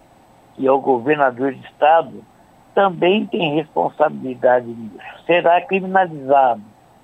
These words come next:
né, por causa disso. E terceira questão, a Rádio Jovem Pan, aonde estava sendo ensaiado com os seus locutores,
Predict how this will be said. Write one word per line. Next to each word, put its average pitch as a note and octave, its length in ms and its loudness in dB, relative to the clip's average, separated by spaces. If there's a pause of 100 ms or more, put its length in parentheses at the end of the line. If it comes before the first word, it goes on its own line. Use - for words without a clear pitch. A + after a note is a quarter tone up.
(320)
né, B2 180 2
por D3 180 -2
causa C#3 360 0
disso. A2 360 -14 (640)
E - 120 -8
terceira F#3 560 -2
questão, B2 580 -2 (380)
a C3+ 220 2
Rádio F3 400 0
Jovem F#3 500 2
Pan, C#3+ 360 4
aonde C#3+ 580 2
estava C#3 580 -2
sendo B2 260 -10
ensaiado C3+ 920 0 (440)
com C3 220 -4
os A#2+ 140 -10
seus C#3+ 180 -6
locutores, C#3 720 0